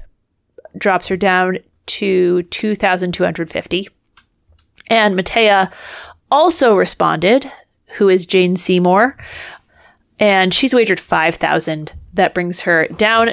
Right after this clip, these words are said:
to fourteen thousand four hundred, um, but still gives her the win since she was in a lock position, made a pretty small wa-, rel-, you know, a small enough wager. So the clue here is that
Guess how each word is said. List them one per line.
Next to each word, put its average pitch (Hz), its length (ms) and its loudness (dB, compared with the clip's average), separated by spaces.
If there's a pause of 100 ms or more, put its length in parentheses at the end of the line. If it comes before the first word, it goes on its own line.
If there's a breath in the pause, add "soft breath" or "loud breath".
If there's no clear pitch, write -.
to 190 140 -6
fourteen 190 360 -2
thousand 175 400 0
four 170 220 -2
hundred, 220 480 0
um, 165 420 0
but 175 400 -2
still 185 600 2 (100)
gives 165 180 -6
her 170 100 -18
the 247 100 0
win 302 180 0
since 165 220 -4
she - 160 -6
was 165 180 -4
in 202 140 -2
a 196 60 0
lock 196 260 0
position, 220 580 -4
made 160 160 -6
a - 60 -6
pretty - 200 -8
small 208 300 0
wa-, 214 160 2 (160)
rel-, 196 400 2
you 190 160 2
know, 147 100 4
a 165 60 2
small 190 240 2
enough 180 220 2
wager. 165 420 2 (1500 loud breath)
So - 220 0
the 190 320 2
clue 311 420 4
here 196 760 2
is 196 240 0
that 190 400 0